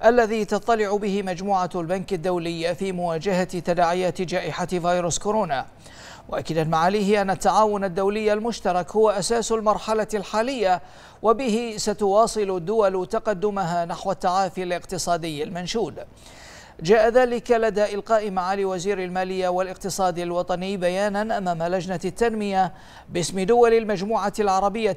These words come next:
والمالديف، والتي تمثلها مملكة البحرين، وذلك في إطار مشاركة معاليه في اجتماعات لجنة التنمية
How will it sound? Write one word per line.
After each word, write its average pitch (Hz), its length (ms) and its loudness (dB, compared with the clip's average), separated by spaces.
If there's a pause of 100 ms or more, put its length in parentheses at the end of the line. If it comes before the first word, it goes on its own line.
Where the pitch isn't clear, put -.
والمالديف، 190 880 -2 (460)
والتي 147 340 -8
تمثلها 190 640 2
مملكة 180 580 -2
البحرين، 180 580 -2 (420)
وذلك 185 460 0
في 185 240 -2
إطار 190 300 2
مشاركة 185 600 -2
معاليه 180 440 2
في 208 120 -6
اجتماعات 180 540 -4
لجنة 185 360 -2
التنمية 196 500 -2